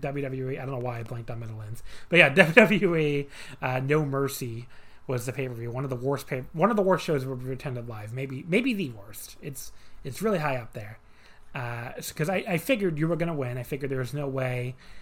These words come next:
you and, uh, Chris rallying the voters for Jimmy Jack Cash wouldn't work. So I was like, "Why even put up a match that I will be sad when it loses? Why not just put up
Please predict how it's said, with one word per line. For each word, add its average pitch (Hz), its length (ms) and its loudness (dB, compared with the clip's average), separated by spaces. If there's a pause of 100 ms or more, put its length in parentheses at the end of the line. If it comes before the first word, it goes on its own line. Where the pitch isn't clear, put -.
(300)
you 135 240 2
and, 123 180 -2
uh, 120 480 -4
Chris - 360 -4
rallying 127 380 -2
the 123 60 -2
voters 123 400 -2
for - 140 -8
Jimmy 127 240 -4
Jack 123 280 -6
Cash 120 440 -6 (380)
wouldn't 160 280 4
work. 120 340 -4 (440)
So - 160 -2
I 131 140 4
was 127 100 0
like, 127 120 0
"Why 151 260 6
even 156 240 4
put 165 100 2
up 151 80 2
a 139 60 -2
match 135 500 -4 (140)
that 127 360 -2 (440)
I 147 80 -2
will 139 100 0
be 127 140 -2
sad 139 400 0
when 135 100 -2
it 143 100 -8
loses? 117 380 -6
Why 123 140 -6
not 131 160 -4
just - 160 -8
put 135 140 0
up 120 200 -8